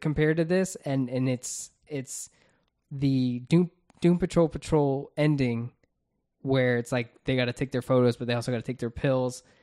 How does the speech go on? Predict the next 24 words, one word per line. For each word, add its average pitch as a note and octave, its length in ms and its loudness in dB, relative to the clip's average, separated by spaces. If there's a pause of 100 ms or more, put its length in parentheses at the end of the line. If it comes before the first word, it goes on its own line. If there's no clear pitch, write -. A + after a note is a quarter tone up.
(300)
And C#3 160 2
then C3+ 140 2
there's, A#2+ 260 0
like, A2+ 200 -6 (280)
the C3+ 100 -2
Hank C3+ 280 -2
and C3 140 -2
Dawn A#2+ 540 -2 (300)
episode B2+ 600 -4
where A#2+ 200 -4
I A2+ 40 -2
was A2+ 160 -8
like, A2 300 -12 (380)
I C3+ 80 0
watched C3 280 0
that C3+ 140 2
episode B2+ 320 -2
three B2 160 -4
times. B2+ 500 -4 (460)
The, D3+ 280 -2
and D#3 180 -6 (100)
this F3 380 2
is, D3 160 2
like, A2+ 400 -8